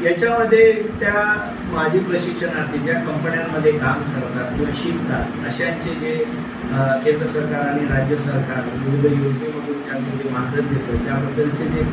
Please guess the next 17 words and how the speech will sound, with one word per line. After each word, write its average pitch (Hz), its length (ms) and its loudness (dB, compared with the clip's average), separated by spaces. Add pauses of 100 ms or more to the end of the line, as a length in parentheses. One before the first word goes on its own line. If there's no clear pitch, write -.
क्लेम 175 460 2
पेंडिंग 156 400 6
आहे - 200 0 (540)
ते 175 100 4
क्लिअर 156 320 2
करणे 123 400 -4 (680)
आणि 190 420 4 (200)
अत्याधुनिक, 214 680 2
अ, 202 180 0
दर्जाचे 185 640 2
म्हणजे 165 180 -4
कंपन्यांना 185 680 -2
लागणारे 180 680 2
जे 175 220 2
व्यवसाय 156 640 2
ते 165 60 0
पण 165 360 -2